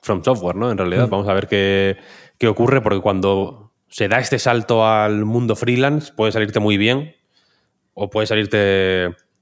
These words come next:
Speaker 1: regulín, ¿no? En realidad, es un salto más o menos
Speaker 2: Arries-,
Speaker 1: arriesgado.
Speaker 2: arriesgado, arriesgado, sí.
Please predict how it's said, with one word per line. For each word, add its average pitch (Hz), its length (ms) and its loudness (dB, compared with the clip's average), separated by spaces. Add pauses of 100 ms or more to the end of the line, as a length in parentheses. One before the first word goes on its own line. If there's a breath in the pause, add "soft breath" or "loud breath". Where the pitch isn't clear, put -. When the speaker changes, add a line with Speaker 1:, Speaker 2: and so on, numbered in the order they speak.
(340)
Speaker 1:
regulín, 98 600 0
¿no? 110 180 -2
En 95 80 -4
realidad, 98 340 -2
es 98 100 -4
un 95 500 -2
salto 101 720 0 (180)
más 98 160 -8
o 107 60 -2
menos 98 160 -2
Speaker 2:
Arries-, 95 280 -2
Speaker 1:
arriesgado. 123 40 -4
Speaker 2:
arriesgado, 101 560 -2
arriesgado, 95 400 -6
sí. 104 200 -10